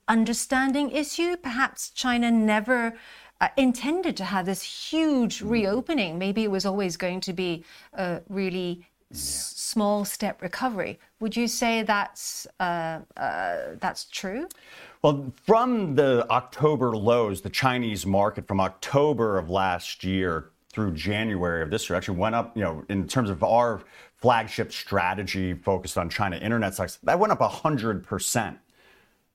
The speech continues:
Speaker 2: over that time period. And then we have pulled back. It has come off. So it ended up being a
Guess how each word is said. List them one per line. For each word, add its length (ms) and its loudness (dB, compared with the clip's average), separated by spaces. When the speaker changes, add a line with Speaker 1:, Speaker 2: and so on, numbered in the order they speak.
Speaker 2:
over 260 2
that 220 2
time 400 0
period. 520 -6
And 120 4
then 200 2
we 120 6
have 580 -2
pulled 440 0
back. 440 0
It 140 -2
has 400 -2
come 300 0
off. 480 2
So 120 2
it 400 0
ended 160 2
up 80 2
being 160 2
a 60 2